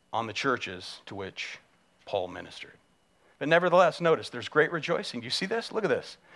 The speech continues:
There's rejoicing. There's, there's celebration in, in the validation of salvation by faith and trust in Jesus Christ alone.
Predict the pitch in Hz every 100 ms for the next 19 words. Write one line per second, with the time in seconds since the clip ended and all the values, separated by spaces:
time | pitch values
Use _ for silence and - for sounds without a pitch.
0 | - - 165 160 151 175 185 - 123 -
1 | - - 156 156 151 - 196 185 208 160
2 | 190 214 - 131 131 - - - - 165
3 | 170 151 123 127 160 190 156 160 180 180
4 | 147 135 - 160 156 123 175 175 143 127
5 | 120 123 117 151 156 147 - 151 - 143
6 | 117 147 135 - 127 107 117 104